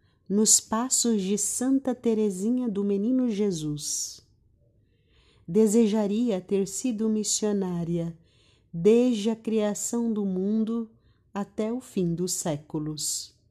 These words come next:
Meditemos. Falar a verdade em amor.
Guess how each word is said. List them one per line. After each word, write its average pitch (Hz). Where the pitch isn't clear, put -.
Meditemos. 175
Falar 220
a 240
verdade 202
em 196
amor. 147